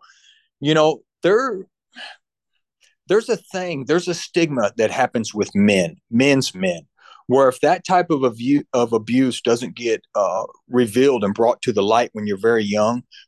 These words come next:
as you get older, you just kinda bury it and you stuff it down, you know? So a lot of the guys that I'm encountering now that I end up trying to help, they've got some type of mental health issue, or they're, they're recovering from being just a hardcore, hardcore drug addict where they were jamming,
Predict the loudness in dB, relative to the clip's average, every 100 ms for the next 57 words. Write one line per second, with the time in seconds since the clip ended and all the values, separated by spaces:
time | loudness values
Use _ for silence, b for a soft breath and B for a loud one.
0 | _ -2 -2 0 0 2 2 0 -2 -4
1 | -4 -2 -4 -2 0 0 0 -2 -6 _
2 | _ _ _ -4 0 0 -2 0 0 -2
3 | -2 -2 -2 -8 _ _ _ -2 2 2
4 | 0 -4 B B -14 -2 0 2 2 0
5 | 0 -6 -6 -4 -4 -4 -4 -4 -4 -4
6 | 0 0 0 0 2 4 4 2 2 0
7 | 0 -2 -2 -2 0 0 0 0 0 0
8 | 0 0 -2 -2 -2 0 -2 -2 -2 0
9 | 0 0 0 0 -2 -2 -6 -10 -14 B
10 | B B 0 2 4 2 2 0 0 -2
11 | -2 0 2 0 -2 -4 -2 0 0 -2
12 | -4 -4 -2 -2 0 2 4 2 -2 0
13 | 0 0 -2 -2 -6 -8 -4 -2 0 0
14 | -2 -6 -8 -6 -6 -6 0 0 2 2
15 | 0